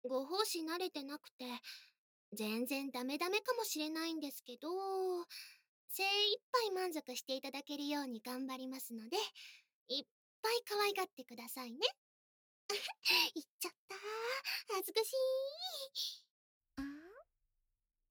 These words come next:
Speaker 2: ん？<laughs> ご主人様、どうなさいました？何か、キョロキョロなさって。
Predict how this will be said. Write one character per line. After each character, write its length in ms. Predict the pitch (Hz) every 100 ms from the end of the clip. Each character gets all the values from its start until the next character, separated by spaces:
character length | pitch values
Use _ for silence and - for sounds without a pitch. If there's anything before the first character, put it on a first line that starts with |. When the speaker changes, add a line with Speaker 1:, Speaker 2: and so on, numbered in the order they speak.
| _ _ _ _ _ 311 311 269 254
Speaker 2:
ん？ 60 | 214
<laughs> 0 |
ご 80 | 247
主 160 | 320
人 220 | 311 311 294
様、 340 | 269 269 349 - - - - _ _ _ _ _ -
ど 120 | 294
う 100 | 427
な 100 | 349
さ 160 | 285 277
い 80 | 285
ま 140 | 294
し 120 | 294 -
た？ 140 | - 339 453 - - - _ _ _ _ _ _ _ 294
何 340 | 294 277 262 _ -
か、 540 | 220 220 214 214 214 _ _ _ _ -
キ 80 |
ョ 60 | 262
ロ 60 | 370
キ 120 | -
ョ 60 | 269
ロ 60 |
な 120 | 220 208
さ 160 | -
っ 40 | 240 _
て。 140 | 220